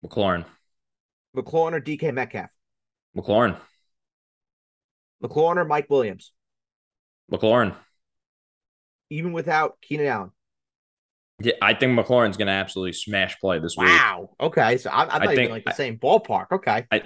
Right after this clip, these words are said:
Speaker 1: I think this is, I think this is a big, big, big week. I'm talking, like, one twenty and a touchdown on, like, seven catches from McLaurin this week.
Speaker 2: McLaurin or Cortland Sutton?
Speaker 1: McLaurin.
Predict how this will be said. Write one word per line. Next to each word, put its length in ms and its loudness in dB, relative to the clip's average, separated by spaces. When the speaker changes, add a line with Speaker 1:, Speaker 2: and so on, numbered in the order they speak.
Speaker 1:
I 140 2
think 260 0
this 180 2
is, 220 -6
I 80 2
think 240 -2
this 180 0
is 120 -4
a 160 -4
big, 380 2
big, 340 0
big 220 2
week. 300 -4
I'm 100 -4
talking, 360 2
like, 260 -2
one 180 -2
twenty 320 -2
and 80 0
a 80 -4
touchdown 540 -2
on, 200 -8
like, 220 -4
seven 340 0
catches 360 -2
from 100 -12
McLaurin 360 -2
this 140 -10
week. 280 -4
Speaker 2:
McLaurin 380 2
or 60 0
Cortland 340 0
Sutton? 340 -4
Speaker 1:
McLaurin. 480 4